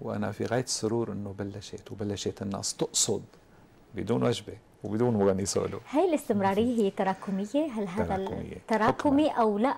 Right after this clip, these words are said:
Speaker 2: آه، مم-، ال-، دائما هناك قبول، مثلا مرحلة عمرية إذا إجا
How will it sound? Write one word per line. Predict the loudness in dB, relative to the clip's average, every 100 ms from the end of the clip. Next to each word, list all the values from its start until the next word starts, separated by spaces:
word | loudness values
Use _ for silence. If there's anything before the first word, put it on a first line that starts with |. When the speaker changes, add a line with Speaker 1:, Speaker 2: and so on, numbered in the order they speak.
| -2
Speaker 2:
آه، | 0 0 0 -2
مم-، | -4 0 0 2
ال-، | 0 2 0 -2 -6 -4
دائما | -2 0 0
هناك | 0 -2 -4 -8 -8
قبول، | -2 0 0
مثلا | -2 -6 -6 -6 -6
مرحلة | -8 -6 -4 -2
عمرية | -2 -2 -4
إذا | -4 -8
إجا | -6